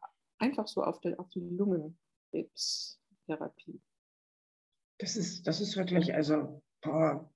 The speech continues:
Speaker 2: wie ich immer so schön immer noch sage, <laughs> krass, weil, äh, drei Krebsarten eigentlich und dann Lunge noch obendrauf vor allen Dingen, weil ich weiß ja,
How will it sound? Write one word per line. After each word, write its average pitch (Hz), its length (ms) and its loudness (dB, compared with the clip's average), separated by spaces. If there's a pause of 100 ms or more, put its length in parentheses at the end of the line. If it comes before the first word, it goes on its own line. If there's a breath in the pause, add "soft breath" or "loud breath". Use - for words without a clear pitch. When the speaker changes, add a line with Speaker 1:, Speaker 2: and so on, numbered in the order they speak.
(180)
Speaker 2:
wie 175 180 4
ich 170 60 10
immer 180 140 12
so 165 80 10
schön 160 220 6
immer 175 120 12
noch 175 100 12
sage, - 380 4
<laughs> - 40 -8
krass, 196 460 6
weil, 151 340 10
äh, 139 260 6 (120)
drei 180 300 12
Krebsarten 202 800 6
eigentlich 180 600 6
und 175 100 10
dann 170 200 12
Lunge 202 320 12
noch 190 180 8
obendrauf 165 680 4
vor - 160 2
allen 156 160 8
Dingen, 160 180 10
weil 156 220 10
ich - 100 -20
weiß 175 260 10
ja, 165 180 6